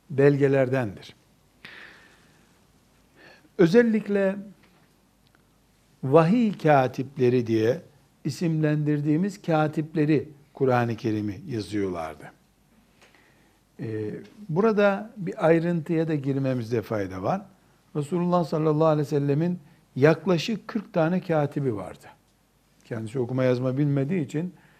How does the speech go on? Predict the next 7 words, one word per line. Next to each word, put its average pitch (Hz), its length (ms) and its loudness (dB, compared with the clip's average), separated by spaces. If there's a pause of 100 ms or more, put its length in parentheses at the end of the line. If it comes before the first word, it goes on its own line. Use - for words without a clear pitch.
(340)
okuyan, 151 560 0 (160)
yazan 147 480 2
katipleri 143 680 2
vardı. 117 480 -4 (540)
Bu 180 180 -2
kırk 214 300 -4
katipten, 165 800 2